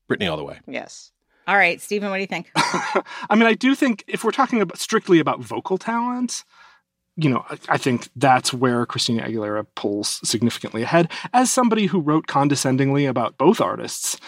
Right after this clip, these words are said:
Speaker 4: uh, in their <laughs> time, I am going to say that this is Britney in a landslide.
Speaker 3: All right. My trick with this one is I think people are not all answering the same question. Some people are gonna be answering, "Who are you fonder of?"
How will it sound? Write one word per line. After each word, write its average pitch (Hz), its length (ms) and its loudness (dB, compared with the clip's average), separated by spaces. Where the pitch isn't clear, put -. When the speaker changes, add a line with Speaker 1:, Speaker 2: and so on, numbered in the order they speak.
Speaker 4:
uh, 120 200 2
in 127 100 0
their 123 100 2
<laughs> - 0 -
time, 151 640 2
I 143 320 0
am 135 160 -2
going 123 240 0
to 127 60 4
say 107 320 -2
that 101 180 -4
this - 160 -2
is 98 100 -4
Britney 104 300 -4
in 95 60 -4
a 92 80 -6
landslide. 87 460 -10
Speaker 3:
All 175 180 2
right. 175 240 2
My 240 220 4
trick 349 240 0
with 294 140 2
this 220 180 4
one 185 220 2
is 165 280 0
I 202 120 4
think 277 180 2
people 240 180 2
are 202 120 4
not 180 180 4
all 170 220 4
answering 165 420 0
the 151 80 2
same 131 260 0
question. - 460 -4
Some 247 240 6
people 269 240 0
are 240 80 4
gonna 214 180 4
be 180 140 2
answering, 160 420 0
"Who 175 180 4
are 165 100 4
you 147 100 0
fonder 139 420 -4
of?" 196 240 0